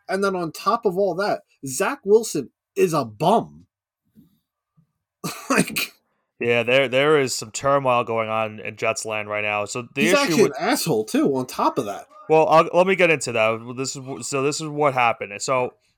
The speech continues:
Speaker 2: the Jets in this game, their defense played phenomenal. They got the Mac Jones a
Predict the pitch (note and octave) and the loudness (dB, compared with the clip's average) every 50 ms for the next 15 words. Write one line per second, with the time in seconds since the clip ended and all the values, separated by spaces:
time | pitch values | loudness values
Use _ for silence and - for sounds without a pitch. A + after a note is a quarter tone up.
0 | - - C3 A#2 F3 G3 B3 A#3+ - - F3 E3+ E3 D#3 D#3+ D#3 - - - B2 | -6 -6 -4 2 4 4 4 4 0 -4 -2 -2 -2 -2 -4 -4 -4 -4 -2 -2
1 | A2+ A2 G#2 G2 G2 - _ _ _ _ - C#3 D#3 D3+ D#3+ G3 F#3 D#3+ D#3 - | 0 0 -2 -4 -8 -16 _ _ _ _ -2 0 0 2 2 0 0 0 -2 -4
2 | - - C3+ B2 - A#2+ A2+ A2 G#2 G2 - C2 B1+ - A2+ A#2 B2+ C#3+ C#3+ - | -2 -4 -4 -4 -4 -4 -4 -2 -4 -4 -6 -12 -16 -8 -6 -2 0 0 0 0
3 | C#3+ C3 C3 B2 A2 - _ _ - B2+ C#3 D3 D3 - - C#3 B2 B2 B2 - | 0 -4 -4 -4 -6 -10 _ _ -8 -2 0 0 0 0 -2 -4 -4 -4 -4 -8
4 | - A#2 | -10 -12